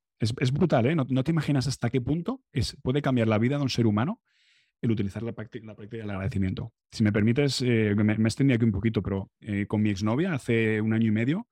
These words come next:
que f-, fue ella la que me enseñó la técnica del agradecimiento, eh, pues yo, todas mis relaciones que había tenido, pues cuando acabas, pues, eh, te sientes fatal, te sientes, dices, "Joder, esto",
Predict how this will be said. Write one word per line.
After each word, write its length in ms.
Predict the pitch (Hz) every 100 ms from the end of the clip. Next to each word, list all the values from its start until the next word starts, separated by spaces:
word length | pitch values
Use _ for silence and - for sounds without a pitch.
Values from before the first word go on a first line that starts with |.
| _ _ _ -
que 80 |
f-, 200 | 101 -
fue 240 | 98 110 110
ella 140 | 113
la 120 | 107
que 80 | 104
me 60 | 104
enseñó 260 | 101 107
la 100 | 107
técnica 300 | 104 107 107
del 80 | 104
agradecimiento, 720 | 98 98 98 104 113 139 240 _ _ _ _ _ _ _ _ -
eh, 320 | 104 98 98
pues 140 | 101 101
yo, 120 | 117 120 101 -
todas 220 | 110 113
mis 120 | 123
relaciones 420 | 123 113 120 113
que 60 | 113
había 120 | 113
tenido, 280 | 110 117 175
pues 180 | 117 -
cuando 520 | - 101 101 98 95
acabas, 420 | 95 110 139 160
pues, 340 | - 92 92
eh, 240 | 92 87 87
te 80 | -
sientes 380 | 101 95 95
fatal, 640 | - 90 131 151 165 175 170
te 80 | 98
sientes, 880 | 110 101 104 101 98 95 95 95
dices, 240 | - 92 98
"Joder, 260 | - 104
esto", 720 | 113 - 123 113 104 98 98